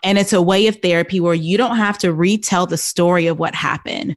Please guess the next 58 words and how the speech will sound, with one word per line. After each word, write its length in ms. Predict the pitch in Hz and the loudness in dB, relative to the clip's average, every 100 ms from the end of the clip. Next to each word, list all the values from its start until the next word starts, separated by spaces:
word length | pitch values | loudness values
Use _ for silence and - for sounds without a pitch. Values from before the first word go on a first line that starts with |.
| - | 0
Your 180 | 185 226 | 2 2
brain 460 | 160 175 175 175 | 0 0 2 2
is 140 | 156 143 | 2 0
doing 260 | 160 160 | 0 0
the 80 | 151 | -2
processing. 880 | - - 160 - 156 160 - 165 147 | -4 -4 -4 -4 -6 -6 -6 -4 -2
We 160 | 180 175 | 0 2
do 180 | 185 | 4
it 160 | 185 180 | 2 2
through 200 | 180 170 | 2 2
bilateral 720 | 165 170 185 175 165 165 170 | 4 2 4 2 2 0 0
stimulation, 760 | 160 - 160 160 170 175 - 156 | -2 -2 0 0 0 -2 -2 -2
which 280 | 160 - - | -2 -2 -4
can 120 | 165 | -2
either 240 | 165 156 | 0 0
be 140 | 151 151 | 0 0
done 180 | 160 | 0
through 180 | 143 160 - | -2 -2 0
eye 240 | 277 277 | 0 2
movement, 580 | 277 269 269 247 247 - | 4 4 4 4 2 0
through 160 | 160 | -4
tapping, 840 | 156 - 247 247 240 226 220 220 214 _ - | -2 -2 0 0 2 2 2 2 0 _ 0
things 300 | 196 202 185 | 2 2 2
like 220 | 175 165 | -2 -2
that. 320 | 170 110 - | -4 -4 -2
But 140 | 202 180 | 0 0
you, 120 | 214 | 0
you 160 | 214 262 | 2 2
don't 200 | 240 214 | 2 0
have 200 | 196 - _ - | -2 -4 _ -4
to 60 | |
go 120 | 190 | 0
back 240 | 185 170 175 | 0 0 -2
and 120 | 170 | -2
tell 160 | 165 165 | 0 0
all 180 | 170 | 0
the 100 | 175 | 0
gory 360 | 160 160 170 170 | -4 -2 -2 0
details 440 | 160 170 165 160 | 0 -2 0 -2
of 80 | 151 | -2
what 120 | 151 | -4
happened. 500 | 170 180 - 220 233 240 | -2 -2 -2 0 0 0
You 160 | 180 220 | 0 2
can 100 | 233 | 2
just 280 | 190 - - | 2 0 0
tell 160 | 208 | 0
your 120 | 190 | 2
therapist, 440 | 185 175 165 175 170 | 2 0 0 -2 -2
like, 160 | 160 | -4
"This 260 | 160 180 196 | -2 -2 0
is 80 | 226 | 0
the 100 | 196 | 0
worst 360 | 160 170 170 | 0 0 -2
part," 280 | - 165 - | -4 -4 -2
or, 40 | 170 | 0
"This 200 | 185 233 | 0 0
is 100 | |
the 120 | 214 | -2